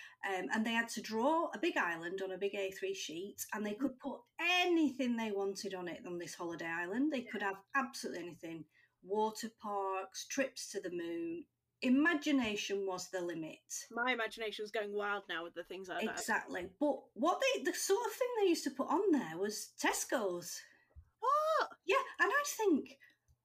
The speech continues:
Speaker 1: "Oh, bless them,"
Speaker 2: At
Speaker 1: you
Speaker 2: least
Speaker 1: know?
Speaker 2: have Waitrose, you know, live it up a bit.
Speaker 1: Yes. Yes, exactly. So, um, and this is where I think school trips are really, really valuable.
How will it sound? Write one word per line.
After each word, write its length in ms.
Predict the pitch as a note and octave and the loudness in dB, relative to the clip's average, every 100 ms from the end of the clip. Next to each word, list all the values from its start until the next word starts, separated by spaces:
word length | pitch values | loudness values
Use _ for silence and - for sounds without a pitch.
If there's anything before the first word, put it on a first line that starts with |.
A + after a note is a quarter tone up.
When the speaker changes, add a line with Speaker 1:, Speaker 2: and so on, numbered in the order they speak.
| - | -2
Speaker 1:
"Oh, 260 | A4 G4+ G4+ | 2 2 0
bless 540 | D#4+ F4+ C5 - - - | 0 2 2 -2 -6 -4
them," 400 | D4 A#3+ G3 E3+ - _ - | -2 -2 -4 -8 -16 _ -2
Speaker 2:
At 80 | A#3 | 0
Speaker 1:
you 80 | G3 | 2
Speaker 2:
least 120 | G#3+ | 2
Speaker 1:
know? 60 | |
Speaker 2:
have 100 | D4+ B4+ C4+ | 2 2 4
Waitrose, 580 | G4+ F4 B3 F#3+ C4+ | 2 2 -4 -2 -2
you 100 | A4 B4 | -2 -4
know, 120 | G3 | -4
live 180 | A#3 E4 | -4 -2
it 100 | - | -2
up 100 | G3+ | -4
a 40 | |
bit. 60 | G3+ F#3+ | -6 -4
Speaker 1:
Yes. 600 | A#3 B3 E4+ A4 - - - _ _ _ | 0 0 0 -2 -4 -8 -12 _ _ _
Yes, 440 | F#3+ B3+ B3 - | 0 0 0 -2
exactly. 560 | G3 F3+ A3 A#3+ - F3+ - - - - - - - - | -4 -2 -2 -2 -2 -6 -8 -20 -18 -18 -18 -20 -16 -4
So, 540 | - - C#4+ C4 B3+ | 0 4 6 6 4
um, 420 | A#3+ B3+ C4 B3 - _ - | 4 4 4 0 -4 _ -2
and 100 | A3+ | 4
this 200 | F4 A4 | 4 4
is 120 | E4 | 4
where 200 | C#4+ A3+ | 6 6
I 40 | |
think 220 | A3+ B3 G3+ | 4 0 -2
school 220 | - A3+ | -2 -2
trips 360 | - A3 - - | 0 -2 -2 -4
are 240 | G3 F#3 | 0 0
really, 680 | F#3+ G#3 G#3 G3 F#3 F3+ - F3+ | 0 2 4 4 4 -2 -8 -10
really 400 | F#3 G#3 F3+ F3 | -2 2 2 0
valuable. 760 | E3+ E3+ F#3+ F#3 - - E3+ | -2 -2 0 0 -2 -6 -6